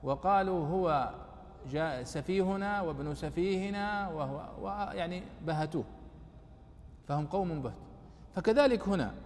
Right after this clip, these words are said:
قال الله سبحانه وتعالى: "بئس ما اشتروا به أنفسهم أن يكفروا بما أنزل الله بغيا أن ينزل الله من فضله على من يشاء من عباده".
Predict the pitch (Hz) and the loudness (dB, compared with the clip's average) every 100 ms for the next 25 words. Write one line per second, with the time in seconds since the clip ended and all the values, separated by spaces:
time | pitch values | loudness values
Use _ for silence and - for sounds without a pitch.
0 | - 180 196 208 185 165 160 190 170 202 | 4 6 6 6 4 2 -2 0 2 2
1 | 185 254 202 208 196 196 233 - - - | 0 0 -2 0 4 4 2 -4 -14 -14
2 | - - - - - - - - - 220 | -14 -16 -18 -18 -18 -16 -14 -6 2 6
3 | 202 214 208 202 185 196 226 226 208 196 | 6 6 4 4 2 0 0 2 2 4
4 | 214 247 240 226 214 208 214 220 220 208 | 6 6 4 4 6 4 2 2 2 4
5 | 214 208 233 269 208 - - - 165 233 | 4 6 6 4 2 -10 -12 -2 4 4
6 | 202 202 190 185 185 180 185 165 170 170 | 6 4 2 0 2 2 0 0 0 4
7 | 170 185 165 160 147 180 170 160 147 151 | 6 6 4 -2 -2 -2 -2 0 0 0
8 | 147 143 131 143 156 127 110 104 101 | -2 -2 -4 -6 -6 -4 -6 -6 -10